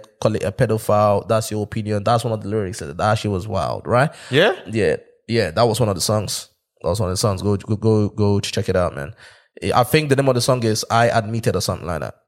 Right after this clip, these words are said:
Speaker 1: where he said that he's, he's into older chicks, he's into young girls, but you guys are saying that is pedophile. That's your opinion,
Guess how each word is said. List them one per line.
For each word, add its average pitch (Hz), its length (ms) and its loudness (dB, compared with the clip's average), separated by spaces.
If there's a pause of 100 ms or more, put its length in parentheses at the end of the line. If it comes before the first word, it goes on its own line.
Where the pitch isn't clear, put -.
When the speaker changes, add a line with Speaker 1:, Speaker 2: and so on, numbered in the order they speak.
(100)
Speaker 1:
where 113 220 2
he 120 160 2
said 113 240 2
that 98 200 2
he's, 117 480 0 (280)
he's 123 220 2
into 113 300 2
older 117 260 4
chicks, 117 520 0 (460)
he's 123 240 2
into 117 240 0
young 113 300 2
girls, 123 580 2 (400)
but 110 380 4 (460)
you 117 340 0
guys 113 320 2
are 107 100 0
saying 113 260 0
that 101 240 -2
is 101 520 -6
pedophile. 117 680 2 (300)
That's 107 260 0
your 110 160 2
opinion, 87 440 -8